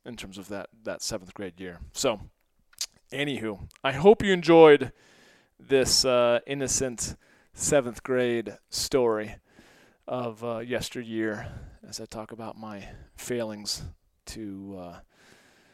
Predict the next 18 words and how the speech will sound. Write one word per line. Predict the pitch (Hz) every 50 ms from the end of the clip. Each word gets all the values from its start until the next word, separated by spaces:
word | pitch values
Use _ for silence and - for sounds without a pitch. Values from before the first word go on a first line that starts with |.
| _ _ _ -
to | - 123
initiate. | 110 101 98 101 98 - - - 104 95 95 92 - - - - _ _ _ _ _ _ _
And, | - 110 110 107 104 101 98 98 95 98
uh, | 98 95 95 95 95 95 92 90 - - _ _ _ _ _ _ _ _ _ _ _ _ _ _ _ _ _ -
I'm | 120 117
always | 113 113 107 -
curious | - - 113 110 107 98 - -
to, | - 104 - _ _ _ _ -
to, | - - 113 107 107 107 104 98 _ _ _ _ _ _ _ _ _ -
uh, | 120 104 - -
I'm | 104 117 113 117
always | 110 110 107 95 110
wondering, | 113 113 110 110 107 104
like, | 104 104 95 -
what | 117 113 107
was | 117 113 104 95
their | 107 113 107 107
experience? | 101 - - - - 117 110 107 107 101 - - -